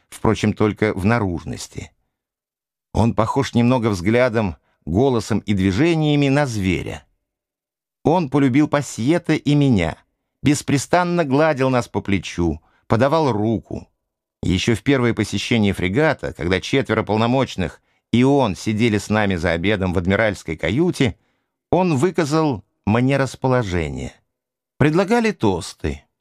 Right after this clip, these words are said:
и он предложил, сказав, что очень рад видеть всех, особенно меня. Мы все засмеялись. Впрочем, я и Пасьет, может быть, обязаны его вниманием тому,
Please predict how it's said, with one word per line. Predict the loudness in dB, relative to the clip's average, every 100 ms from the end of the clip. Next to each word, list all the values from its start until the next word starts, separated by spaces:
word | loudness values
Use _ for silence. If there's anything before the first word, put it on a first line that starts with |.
| _ 0
и | 2
он | 4 2 0
предложил, | -2 0 0 2 0
сказав, | -2 -2 0 0 0 -8 _ _ _ _ _ _
что | -10 0 0 0 -2
очень | -2 0 0 2
рад | 2 0 -2
видеть | -2 -2 -4 -12
всех, | -12 -2 0 0 -2 -16 _ _ _ _ _
особенно | -2 -2 -6 -2 0 0 0 0 2 2
меня. | 2 0 -2 -6 _ _ _ _ _ _ _ _ _ _ -2
Мы | 0 0
все | -2 -2
засмеялись. | -2 -2 -4 -4 -6 -8 -14 _ _ _ _ _
Впрочем, | -4 -2 0 0
я | 0 2
и | 0
Пасьет, | -2 -4 -2 -2 -2 -8 _ _ _ _ 0
может | 2 2 0 0
быть, | -2 -2 -2
обязаны | 0 0 0 -2
его | 0 0 0
вниманием | 2 2 2 0 -2 -2
тому, | -2 -2 0 -4